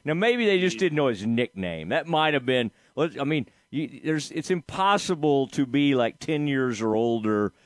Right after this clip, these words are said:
Speaker 1: and not have an appreciation or have heard Bruce Springsteen. But the, today's reference was to a scene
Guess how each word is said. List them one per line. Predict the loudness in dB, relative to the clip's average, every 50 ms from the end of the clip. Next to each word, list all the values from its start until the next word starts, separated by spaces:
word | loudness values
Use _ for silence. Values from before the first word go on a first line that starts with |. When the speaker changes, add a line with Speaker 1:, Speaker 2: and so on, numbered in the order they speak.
| _ _ _ -4
Speaker 1:
and | -2 0 0 0 0
not | 2 2 2 0 0 -2 -4
have | -4 -2 -2 -2 0 -2
an | -4
appreciation | -4 -4 -4 -4 -4 -4 -2 -2 0 0 0 0 -2 -4 -4 -4 -4 -2 -4 -6 -10 _ _ _ _ -4
or | -2 0 0 0
have | 0 -2 -2 -2
heard | -2 0 2 2 4 4 2 2 0 -4 -8 _ -6
Bruce | -2 -2 0 -2 -2 -4
Springsteen. | -4 -2 0 0 0 -2 -4 -4 -2 -2 -2 -2 -4 -8 _ _ _ _ -4
But | -2 -2 -2 -4 _ -8 -2
the, | 0 0 0
today's | 0 -2 -4 -2 0 0 2 2 4 2 2 0 0 -2 0
reference | 0 0 0 0 0 0 2 2 0 0 -4 -6
was | -4 0 2 2 4 4 4 2 0 -2 -6 -10 -12 _ _ _ _ _ _ _ _ -2
to | 0 2 2 2
a | 2
scene | 0 0 0 0 2 2 4 4 4 4 2 2 2 0